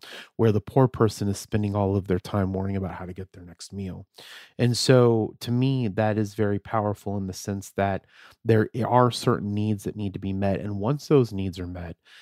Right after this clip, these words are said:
then someone can start looking introspectively on themselves and create and provide things into the world. That doesn't mean a poor person can't do that. And there have been many instances where people have risen themselves up by, you know, their bootstraps and changed the world.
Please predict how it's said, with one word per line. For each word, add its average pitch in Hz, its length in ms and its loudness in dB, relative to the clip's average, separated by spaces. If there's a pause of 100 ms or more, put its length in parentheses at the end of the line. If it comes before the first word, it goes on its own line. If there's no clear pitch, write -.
(220)
then 127 220 4
someone 110 340 0
can 104 140 -6
start 95 240 -4
looking 98 320 -6
introspectively 95 880 -6
on 92 140 -6
themselves 92 560 -4
and 95 100 -6
create 92 420 -4
and 90 120 -10
provide 90 420 -10
things 90 220 -12
into 90 160 -14
the - 80 -12
world. 101 360 -6 (200)
That 147 100 10
doesn't 131 160 8
mean 110 140 4
a 95 40 -2
poor - 240 -2
person 92 360 -6
can't 92 320 -12
do 101 180 -8
that. 95 280 -10 (260)
And 107 100 0
there 104 140 2
have 104 160 0
been 104 180 0
many 113 220 0
instances 101 480 -2
where 95 120 0
people 101 340 -2
have 92 120 -2 (260)
risen 143 360 4
themselves 117 500 2
up 110 220 0 (320)
by, 107 180 4
you 101 140 0
know, 101 160 0
their 98 140 -2
bootstraps - 760 0
and 113 100 -2
changed 127 440 2
the 104 60 4
world. 110 480 6